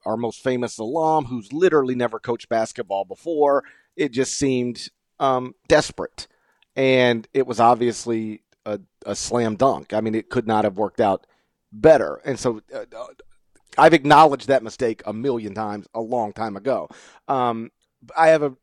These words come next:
immense amount of respect of Fred as a, as a college basketball ca-, coach. Same thing for Mick, Nate, like I said. But to me, like, if we're going best head coaching hire, that means the guy who's going to,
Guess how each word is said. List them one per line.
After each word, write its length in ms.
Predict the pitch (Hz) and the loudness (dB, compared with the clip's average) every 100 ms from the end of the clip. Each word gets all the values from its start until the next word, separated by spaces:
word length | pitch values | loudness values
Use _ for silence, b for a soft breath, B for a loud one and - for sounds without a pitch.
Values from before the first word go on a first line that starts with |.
| 165 | -12
immense 320 | 139 160 147 | -6 -6 -6
amount 160 | 127 | -8
of 40 | 107 | -8
respect 340 | - 127 104 | -8 -8 -8
of 80 | 107 | -12
Fred 320 | - 117 113 | -10 -2 -2
as 160 | 107 95 | -2 -4
a, 100 | 101 _ _ | -8 _ _
as 160 | 110 95 | -10 -8
a 100 | 185 _ _ | -10 _ _
college 280 | - 113 110 | -2 0 2
basketball 500 | 117 117 - 104 98 | 0 0 -2 -4 -4
ca-, 220 | - 110 - - | -4 -4 -4 -6
coach. 240 | 113 110 | -6 -4
Same 180 | - 131 | -4 0
thing 140 | 123 | 0
for 100 | 110 | -2
Mick, 220 | 110 110 - | -4 -4 -4
Nate, 320 | 110 107 - b b | -4 -4 -6 b b
like 180 | 110 107 | -2 0
I 80 | 107 | -2
said. 320 | - 135 120 b b b - | 4 4 4 b b b -2
But 120 | 131 | 0
to 100 | 139 | 0
me, 540 | 120 190 214 113 104 - _ _ _ _ _ _ | 2 2 2 -4 -6 -14 _ _ _ _ _ _
like, 180 | 139 131 | -2 0
if 140 | 135 | 0
we're 80 | 180 | 0
going 300 | 196 175 107 | 2 2 2
best 320 | 95 202 214 | 2 4 4
head 160 | 202 180 | 2 0
coaching 340 | 185 185 127 | 2 0 0
hire, 180 | 117 110 | 0 2
that 160 | 127 170 | 2 2
means 220 | 185 117 | 0 0
the 100 | 120 | -4
guy 320 | 107 160 208 | 2 4 4
who's 220 | 160 135 | 2 -4
going 420 | 104 139 165 156 139 | -4 -4 0 -2 0
to, 320 | 135 120 110 | 2 4 2